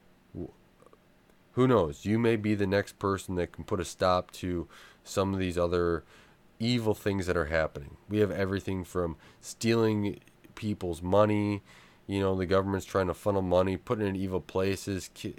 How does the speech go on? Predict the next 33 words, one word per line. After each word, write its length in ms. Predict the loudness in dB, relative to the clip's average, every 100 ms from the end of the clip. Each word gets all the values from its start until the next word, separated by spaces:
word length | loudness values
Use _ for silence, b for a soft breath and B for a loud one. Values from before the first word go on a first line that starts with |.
| -12
kids 180 | -8 -6
being, 300 | -4 -4 -4 -10
all 260 | 0 4 6
this 180 | 4 0
stuff, 420 | -12 -18 -20 -10
right? 280 | 0 0 0
Abducted, 760 | -8 -2 0 0 -2 -4 -4 -8 b b b b -8
abortion, 580 | -6 -2 -2 -2 -8 -6
all 240 | 2 2
those 200 | 4 0
things. 440 | -4 -14 -16 -20 -20 _ _ _ -20 -20 _ _ b b b b b b b b 4
But 200 | 4 4 -2
it, 200 | -12 -10 -2
it 140 | 2
might 320 | 4 4 2
be 320 | -2 -2 -2 -6 -12 -20 -16
what, 540 | -6 0 2 2 0
um, 360 | -2 0 -2 -6 _ _ b b _ -18 -14 2
God 240 | 4 4
prepares 360 | 2 2 2 2
you 40 | -2
for 240 | 2 2
and 100 | 2
puts 220 | -2 -2
you 80 | -2
in 120 | -2
position 440 | -4 -4 -4 -6 -6
for 360 | 0 0 0 -10 b b b -6
is 160 | -4
what 200 | 0 0
helps 320 | 2 -2 -2
stops 400 | -8 -8 -8 -14
it. 120 | -20